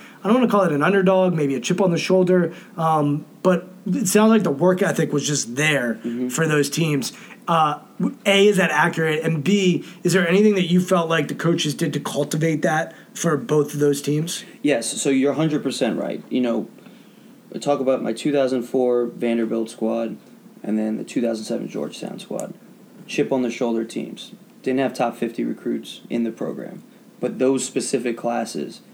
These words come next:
Speaker 2: there weren't high elite level recruited players. Freegee was recruited at a high level. Um,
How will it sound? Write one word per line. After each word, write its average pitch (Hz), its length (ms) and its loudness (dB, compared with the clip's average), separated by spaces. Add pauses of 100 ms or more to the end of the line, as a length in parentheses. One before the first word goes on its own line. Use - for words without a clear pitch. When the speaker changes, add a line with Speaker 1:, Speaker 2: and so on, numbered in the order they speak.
(360)
Speaker 2:
there 117 140 0
weren't 123 380 0 (440)
high 120 240 0
elite 113 540 0
level 113 520 -4
recruited 113 500 -6
players. - 400 -10 (220)
Freegee 175 400 2
was 139 120 0
recruited 131 440 0
at 117 40 2
a 117 40 -2
high 117 140 0
level. 78 420 -4 (460)
Um, 110 360 -2